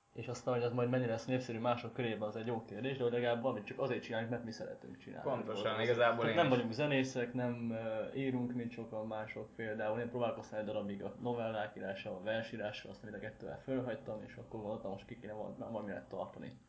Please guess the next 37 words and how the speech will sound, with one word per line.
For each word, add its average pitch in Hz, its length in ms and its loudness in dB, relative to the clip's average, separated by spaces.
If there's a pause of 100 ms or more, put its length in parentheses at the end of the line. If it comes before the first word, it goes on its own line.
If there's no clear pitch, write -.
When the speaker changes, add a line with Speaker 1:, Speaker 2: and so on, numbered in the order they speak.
(680)
Speaker 1:
Meglátjuk, 143 500 6
mennyire 131 280 8
fogunk 123 340 0
tudni. 123 240 4 (2000)
Speaker 2:
Ne 113 160 2
csapj 110 280 0
az 107 80 0
asztalra. - 460 -2 (380)
Speaker 1:
Jó. 202 140 12 (760)
Mert 120 120 4
az 120 60 2
nagyon 117 240 4
belehallatszik. 113 480 2
Speaker 2:
Az 117 140 10
rohadtul 123 340 10
belehallatszik. 110 720 6 (920)
Ö, 117 580 6 (1400)
valóban, 127 380 8
hát 127 180 4
az 135 120 2
én 139 240 6
első 127 380 6
számú, 120 400 2
számú 117 380 4
inspirációm 120 640 6
az 117 140 0
tényleg 104 300 2
az, 101 180 -2
hogy 101 140 -6
én, 104 160 0
én 101 300 -4
elég 104 280 2
sokat - 280 -2
hallgatok 104 380 0
podcastet, 117 520 -2
és 107 120 -4
az, 104 400 0